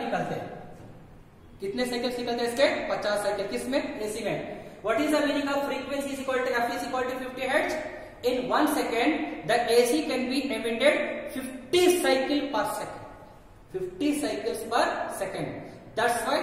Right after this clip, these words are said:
it is a dangerous। It is a dangerous than D C। In D C, frequency is zero। Frequency is a zero। ये बहुत इंपॉर्टेंट है, concept का concept है। देखिए student,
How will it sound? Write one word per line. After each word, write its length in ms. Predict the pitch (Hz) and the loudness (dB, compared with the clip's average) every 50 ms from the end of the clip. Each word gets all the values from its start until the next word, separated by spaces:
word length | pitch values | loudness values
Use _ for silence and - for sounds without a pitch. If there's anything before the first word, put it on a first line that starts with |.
| - - - | 0 -2 -4
it 140 | - - 226 | -4 -4 -4
is 160 | 226 226 254 233 | -4 -2 -2 -2
a 20 | - - - - | -4 -4 -6 -2
dangerous। 640 | 175 180 202 - - - 214 208 185 165 - - 107 - - - - - - - - - - - - - - - - | 0 2 2 2 2 2 2 2 2 2 0 -2 -4 -6 -6 -8 -10 -12 -16 -16 -18 -20 -20 -20 -20 -20 -14 -12 -10
It 140 | 156 156 | -8 -6
is 140 | 208 214 208 | -4 -2 0
a 120 | 240 285 - - - - - - | 2 2 0 0 -2 -6 -6 -6
dangerous 560 | 165 170 175 175 180 185 180 180 - - - - - - 170 180 | -4 -4 -4 -2 -2 -2 0 0 0 0 -2 -4 -6 -2 0 2
than 340 | 196 214 240 285 302 311 - - - - 170 | 4 4 4 4 2 2 0 -2 -4 -4 -4
D 100 | 175 160 - | -4 -4 -4
C। 100 | - - - - - - - - - - - - - - - - - - | -6 -8 -10 -12 -12 -14 -16 -18 -18 -20 -20 -20 -20 -20 -20 -14 -6 -2
In 180 | 277 311 302 330 | 0 2 2 2
D 100 | 349 349 | 2 2
C, 180 | 349 339 302 277 - - - - 233 | 0 0 0 0 0 -2 -2 -4 -4
frequency 520 | 233 262 277 269 277 277 277 277 277 262 | -4 -4 -2 -2 -2 -2 -2 -2 -4 -4
is 100 | - 208 - 185 | -4 -4 -4 -4
zero। 280 | 175 160 165 185 196 185 - - - - - - - - - - - - - - - - - - - - - | -4 -2 0 2 2 2 2 0 -2 -4 -6 -8 -10 -10 -12 -14 -16 -18 -18 -20 -20 -20 -20 -20 -20 -14 -10
Frequency 480 | 180 185 180 180 220 214 214 220 220 214 | -10 -8 -6 -6 -6 -4 -4 -4 -6 -2
is 80 | 208 | 4
a 100 | 262 294 - - - - - - 156 | 6 6 6 6 2 0 -2 -4 -2
zero। 180 | 185 175 - - - - - - - | -2 -2 -2 -4 -4 -8 -6 -2 -2
ये 60 | - - - - - | -2 -2 -2 -4 -2
बहुत 320 | - - - 294 311 - 320 | 0 4 6 6 6 8 6
इंपॉर्टेंट 540 | 311 277 285 277 277 - 262 269 269 269 | 4 4 4 4 2 2 2 0 0 -2
है, 80 | 269 269 269 269 262 | -2 -4 -4 -6 -4
concept 580 | - 196 190 202 214 214 - 302 302 - - - | 0 2 2 2 2 2 4 4 6 6 4 4
का 60 | 311 - - | 2 2 2
concept 480 | 247 240 240 240 240 233 240 240 233 | 2 2 2 0 -2 -4 -4 -4 -4
है। 100 | 208 185 175 170 185 | -6 -6 -6 -6 -6
देखिए 280 | 196 202 202 254 247 - | -6 -6 -6 -8 -8 -8
student, 340 | - - 247 277 285 - | -4 0 0 0 0 0